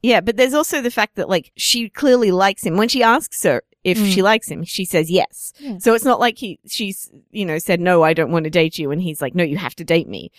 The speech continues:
Speaker 1: It's more like she, he knows that she likes her, him, and she keeps saying she likes him. So he's like, "Well, why don't we date?"
Speaker 2: Mm.
Speaker 1: There's
Speaker 2: Yeah.
Speaker 1: not really a good reason for us not to date.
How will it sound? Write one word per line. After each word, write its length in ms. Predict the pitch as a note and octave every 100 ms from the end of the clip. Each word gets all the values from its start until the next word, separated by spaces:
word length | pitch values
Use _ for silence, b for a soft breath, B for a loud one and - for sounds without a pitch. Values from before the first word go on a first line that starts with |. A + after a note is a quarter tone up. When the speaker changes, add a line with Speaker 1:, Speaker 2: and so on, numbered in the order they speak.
| b b
Speaker 1:
It's 200 | F3+ E3+
more 180 | G3+ F3+
like 360 | E3 C#3 - -
she, 340 | - A#3 G3+ G3+
he 160 | G#3+
knows 300 | G3+ F#3 F#3
that 160 | F#3 E3
she 100 | G3+
likes 240 | E3+ D3+ -
her, 160 | D#3 - _
him, 320 | G3 F#3 D#3
and 140 | F#3+
she 120 | G3 F#3+
keeps 200 | F#3 F3
saying 320 | A#3+ G#3+ F3+
she 180 | - F3+
likes 260 | F3 -
him. 140 | F3 D#3
So 160 | -
he's 200 | F3+ E3+
like, 160 | E3 E3+
"Well, 100 | E3
why 140 | D#3+
don't 140 | D3 C#3
we 80 | D3+
date?" 340 | C3+ F2+ D2+ -
Speaker 2:
Mm. 260 | A3 E3+ F#3+ _ _ _
Speaker 1:
There's 240 | C#4+ A3 E3+
Speaker 2:
Yeah. 60 |
Speaker 1:
not 60 | F3+
really 260 | F3 F3 D#3+
a 40 |
good 180 | D#3+ E3
reason 340 | C3+ E3+ - -
for 160 | D#3
us 140 | - F3+
not 200 | E3+ -
to 80 | E3+
date. 280 | - F2